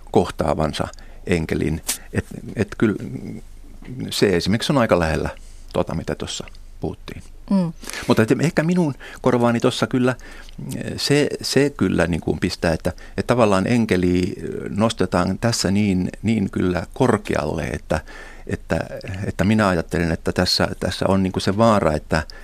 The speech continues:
Speaker 1: että Jumalan, Jumalan asema joutuu, joutuu uhatuksi. Että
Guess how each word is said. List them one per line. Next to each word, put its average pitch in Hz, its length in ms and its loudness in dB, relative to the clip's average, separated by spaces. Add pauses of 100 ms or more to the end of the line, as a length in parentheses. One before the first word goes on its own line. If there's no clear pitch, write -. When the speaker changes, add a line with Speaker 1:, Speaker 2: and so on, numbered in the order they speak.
(100)
Speaker 1:
että 90 200 0
Jumalan, 87 560 4 (340)
Jumalan 92 460 4
asema 73 440 2 (520)
joutuu, 85 680 2 (640)
joutuu 82 520 2
uhatuksi. - 640 -2 (1800)
Että 73 500 0